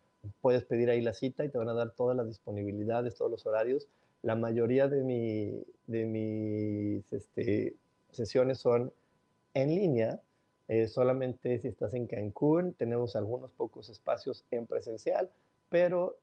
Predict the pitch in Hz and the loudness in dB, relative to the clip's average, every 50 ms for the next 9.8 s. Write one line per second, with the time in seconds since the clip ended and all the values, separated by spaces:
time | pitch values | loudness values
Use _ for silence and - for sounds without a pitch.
0 | _ _ - - 135 120 123 123 123 123 120 120 127 127 127 127 123 117 113 - | _ _ -10 -6 -6 -4 -2 -2 -2 -2 -2 -4 -4 -4 -4 -4 -6 -6 -8 -8
1 | 107 107 107 98 - - 110 107 120 - - 110 107 - 113 107 104 - 113 104 | -8 -8 -8 -8 -4 -4 -4 -4 -4 -6 -8 -8 -6 -4 -4 -4 -2 -4 -6 -6
2 | - - - - - - - - 110 107 104 101 113 _ _ _ _ _ _ _ | -8 -10 -8 -8 -8 -8 -6 -6 -6 -4 -6 -8 -10 _ _ _ _ _ _ _
3 | _ _ - 123 123 127 143 151 151 143 135 - - 147 143 147 156 151 - 214 | _ _ 2 4 4 6 6 4 4 0 -2 -2 -2 -2 -2 -2 -2 -2 -2 -2
4 | 208 220 - - - 123 110 107 107 117 120 120 123 127 127 - - 113 - - | 0 0 -2 -4 -4 -4 -4 -4 -4 -4 -4 -4 -4 -4 -4 -6 -8 -8 -4 -2
5 | 117 117 120 117 110 101 - 113 107 - - 110 107 104 104 107 110 104 98 95 | 0 0 0 -2 -4 -8 -8 -10 -12 -10 -8 -4 -2 -2 -2 -2 -2 -4 -4 -4
6 | 98 104 107 107 104 104 107 107 113 117 120 - _ _ _ _ _ _ - 107 | -2 -2 -2 0 0 0 0 0 0 0 -2 -4 _ _ _ _ _ _ 4 6
7 | 104 107 113 107 - 113 - - 117 113 117 120 123 120 120 120 120 110 113 - | 6 6 4 2 -2 -4 0 4 4 6 6 6 6 6 6 4 4 2 0 -4
8 | _ - - 110 107 107 104 104 104 101 104 110 - - - - 117 - - 117 | _ -4 -2 0 0 0 0 0 -2 -2 -4 -4 -6 -8 -10 -12 -6 -2 2 2
9 | 123 123 123 117 - - 113 104 104 107 107 107 107 107 - | 2 2 2 -2 -4 -4 -4 -2 0 0 0 0 -2 -4 -8